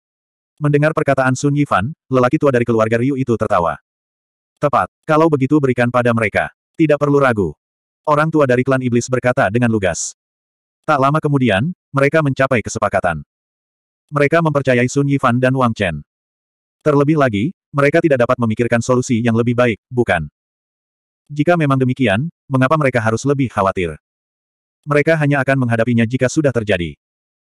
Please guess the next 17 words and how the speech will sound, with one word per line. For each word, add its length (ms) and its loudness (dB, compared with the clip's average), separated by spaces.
Yang 160 2
mereka 240 2
butuhkan 320 0
sekarang 400 0
adalah 220 0
sikap 260 -4
aliansi 400 0
pembunuhan 400 0
surga. 400 -4
Mereka 320 2
membutuhkan 400 0
aliansi 400 0
pembunuhan 400 0
surga 320 0
untuk 160 -2
membayar 400 0
harganya. 560 -4